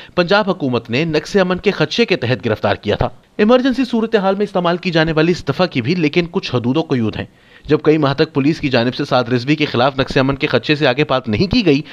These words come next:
इनके खिलाफ कोई चार्जशीट नहीं लाई गई, तो बिलाखिर लाहौर हाई कोर्ट में इनकी जमानत का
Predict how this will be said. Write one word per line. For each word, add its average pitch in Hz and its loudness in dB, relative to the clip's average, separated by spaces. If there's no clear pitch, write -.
इनके 208 2
खिलाफ 185 0
कोई 233 2
चार्जशीट 175 0
नहीं 135 2
लाई 107 4
गई, 139 2
तो 190 4
बिलाखिर 170 4
लाहौर 117 2
हाई 107 -2
कोर्ट 131 -4
में 156 2
इनकी 143 -4
जमानत 101 0
का 98 -6